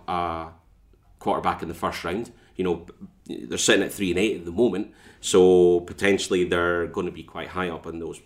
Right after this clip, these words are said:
in those picks, so they could maybe get someone pretty early on. Um, or do they give someone like Kessler a chance and see what he's got to him?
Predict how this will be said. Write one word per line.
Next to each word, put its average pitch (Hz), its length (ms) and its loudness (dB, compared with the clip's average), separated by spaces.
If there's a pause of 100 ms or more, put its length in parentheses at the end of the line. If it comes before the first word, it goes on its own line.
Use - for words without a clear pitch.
(340)
in 80 100 -12
those - 160 -10
picks, - 400 -8 (180)
so - 120 -14
they 90 80 0
could 85 160 -8
maybe 90 220 0
get 85 180 -4
someone 82 280 -8
pretty - 280 -14
early 80 300 -10
on. 120 360 0 (420)
Um, 90 480 2 (180)
or 98 300 6
do 85 280 -2
they 90 100 0
give 90 220 -4
someone 98 240 -6
like 101 160 -10
Kessler 107 380 -12
a 104 60 -8
chance 143 320 -10
and 117 120 -6
see 110 140 -8
what 98 120 -10
he's 87 120 -14
got 131 240 -10
to 80 160 -14
him? - 140 -20